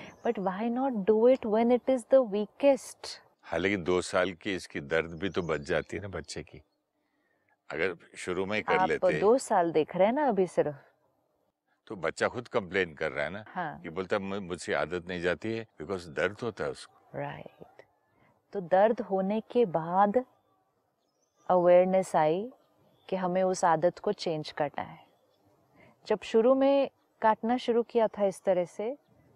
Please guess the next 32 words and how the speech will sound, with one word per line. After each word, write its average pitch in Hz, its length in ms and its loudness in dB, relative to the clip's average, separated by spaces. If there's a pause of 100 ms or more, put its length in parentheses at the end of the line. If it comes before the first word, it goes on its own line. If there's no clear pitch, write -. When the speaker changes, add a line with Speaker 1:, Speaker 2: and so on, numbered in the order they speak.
(120)
Speaker 1:
तो 262 100 2
नॉर्मल 262 440 4
चल 254 200 4
रहा 220 120 4
था 240 140 -2
ना। 339 140 -4 (540)
Speaker 2:
हमने 82 300 -2
भी 110 140 0
सोचा 113 320 0
छूट 107 240 -6
जाएगा, 107 380 0
हो 101 200 0
Speaker 1:
या, 98 80 -6
Speaker 2:
जाएगा, 101 340 2
रोको, 98 540 -2
Speaker 1:
हाँ, 208 420 -2
it's 202 140 -6
Speaker 2:
हाथ 185 120 2
Speaker 1:
okay। - 100 -14
Speaker 2:
पकड़ 98 300 2
लिया। 95 300 2
बाद 65 300 -2
में 85 140 -8
सीरियस 120 400 -2
हो 87 80 0
गया 78 140 0
मैटर। 65 320 -6 (180)
Speaker 1:
बाद 165 200 0
में 190 180 -4
सीरियस 175 540 -2
हो 151 100 -4
गया। - 180 -10